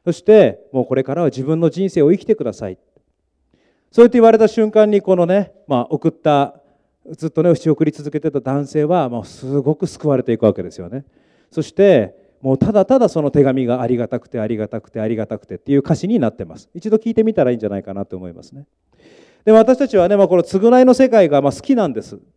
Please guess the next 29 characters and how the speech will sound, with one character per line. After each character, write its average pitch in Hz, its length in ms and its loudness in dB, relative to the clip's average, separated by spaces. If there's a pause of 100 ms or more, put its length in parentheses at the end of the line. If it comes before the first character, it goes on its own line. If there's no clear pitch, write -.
(140)
ど 208 140 4
こ 202 100 6
か 220 140 2
で、 180 340 2
や 147 80 -10
は 147 80 -2
り 147 60 -2
私 160 180 -6
は 147 80 2
償 185 340 0
わ 185 160 2
な 190 120 0
け 220 100 4
れ 220 100 8
ば 233 140 4
っ 262 60 0
て 185 100 -2
思 208 160 0
い - 20 2
が 180 120 2
あ 269 40 4
る 277 120 0
ん 139 40 -8
で 113 80 -6
す - 80 -10
よ。 110 80 -4
だ 226 140 2
か 220 100 2
ら、 226 220 4